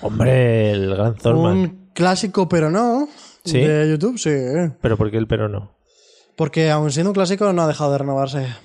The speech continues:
Speaker 1: Ah, muy bonito.
Speaker 2: Bueno, así lo veo yo. Y,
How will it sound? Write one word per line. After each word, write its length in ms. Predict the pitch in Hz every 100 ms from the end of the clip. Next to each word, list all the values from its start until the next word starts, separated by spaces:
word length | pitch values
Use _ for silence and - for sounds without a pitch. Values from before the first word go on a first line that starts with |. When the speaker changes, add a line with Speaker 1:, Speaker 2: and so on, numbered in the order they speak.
| - _ -
Speaker 1:
Ah, 220 | 98 90 - -
muy 100 | 92
bonito. 300 | 95 95 - - -
Speaker 2:
Bueno, 140 | 226
así 160 | 151 147
lo 100 | 170
veo 120 | 160 143
yo. 140 | 147 - - - - - - -
Y, 720 | 175 175 165 160 151 147 135